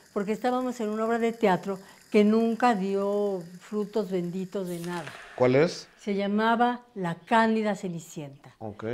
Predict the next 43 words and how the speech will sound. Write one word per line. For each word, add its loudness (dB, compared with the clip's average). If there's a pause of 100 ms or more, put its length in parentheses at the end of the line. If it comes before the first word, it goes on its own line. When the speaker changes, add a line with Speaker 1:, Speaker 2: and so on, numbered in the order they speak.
(180)
Speaker 1:
¿Quién 4
era 4
la 2
Cándida 2
Cenicienta? -8
Speaker 2:
Tú. -8 (220)
Speaker 1:
No, 4 (220)
era -4
María -4
Luisa 4
Alcalá. -4 (400)
Era -2
la 0
Cándida 0
Cenicienta, -10
que -6
trabajaba 0
con -8
Cándido -4
Pérez. -2 (100)
Speaker 2:
Ok. -14
Speaker 1:
Entonces 0
era 6
la 4
Cándida 2
Cenicienta. -2 (520)
Y -4
yo 2
era 2
la 0
mala 0
que -6
le -4
quería -4
quitar -6
al -2
novio. 4 (300)
¿Quién 0
era 2
el 2
novio? 2 (140)
Jaime 0
Garza. 2